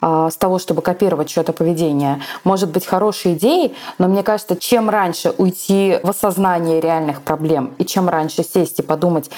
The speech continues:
а как можно решить реальные проблемы без внедрения какого-то универсального инструмента, тем лучше. Ну, условно, а, fake it till you make it работает, а, если, если ты действительно из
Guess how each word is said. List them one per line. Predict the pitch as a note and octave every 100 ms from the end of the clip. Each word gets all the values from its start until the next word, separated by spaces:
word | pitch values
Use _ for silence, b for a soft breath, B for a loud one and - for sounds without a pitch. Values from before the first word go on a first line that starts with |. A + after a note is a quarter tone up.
| B -
а | F3+
как | - F3+ D3 - D#3+
можно | E3+ F3 D#3+
решить | D#3+ F#3 -
реальные | F3 F#3 D#3 C#3+
проблемы | C#3+ D#3+ D#3+ E3+ D3 C#3 C#3 B B -
без | F#3 D#3 - _ -
внедрения | G3 F#3+ E3+ D3 D3
какого-то | E3 D#3+ D#3 D#3
универсального | D#3 D#3+ F3 E3 C#3+ C#3+ D3
инструмента, | - G3+ B3 A4+ C#4+ A#3 B B B B
тем | - B3+ A3
лучше. | E3+ - - B B
Ну, | - B2 -
условно, | - A3+ A3 F#3 -
а, | F#3 F3 F3+
fake | G#3 G#3
it | -
till | F#3
you | F3+
make | F3+
it | F#3
работает, | F3 F#3+ D#4 G3+ E3 - -
а, | E3+ E3 D#3+
если, | E3+ F#3+ - F3+ F3+ E3+ B B B _
если | G#3 B3 B3
ты | B3 G3+
действительно | A3 - B3+ B3+ G3+ E3+
из | - G#3